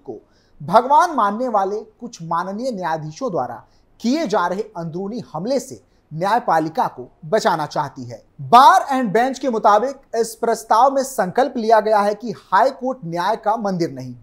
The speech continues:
बल्कि न्याय की अदालत है और न्यायाधीश भी भगवान नहीं बल्कि लोक सेवक हैं, जिसके लिए उन्हें सरकारी खजाने से वेतन दिया जाता है और उन्हें आम जनता की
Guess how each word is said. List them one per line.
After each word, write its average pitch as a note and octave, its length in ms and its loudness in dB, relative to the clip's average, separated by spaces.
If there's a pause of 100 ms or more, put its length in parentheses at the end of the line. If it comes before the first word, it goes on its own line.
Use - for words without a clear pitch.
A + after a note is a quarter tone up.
(100)
बल्कि G3 340 -2 (340)
न्याय G3+ 360 2
की A#3 140 0
अदालत C#3 440 0
है A#2 140 -20 (300)
और F3+ 160 4
न्यायाधीश G#3 640 -2
भी G3 160 -8
भगवान D#3+ 520 -2
नहीं F#3 260 -8
बल्कि F3 360 -4 (300)
लोक G3 280 4
सेवक C3+ 360 -6
हैं, A#2+ 140 -20 (440)
जिसके C#4 300 0
लिए F4 220 -2 (140)
उन्हें A#3+ 280 -4 (100)
सरकारी G3+ 680 0
खजाने F3 500 -4
से - 280 -16
वेतन G#3 400 -2
दिया D3+ 200 -2
जाता C#3+ 320 -6
है A#2+ 200 -14 (180)
और A#3+ 300 4
उन्हें E3 260 -10 (120)
आम F3+ 260 2
जनता E3 340 0
की A#2 220 -16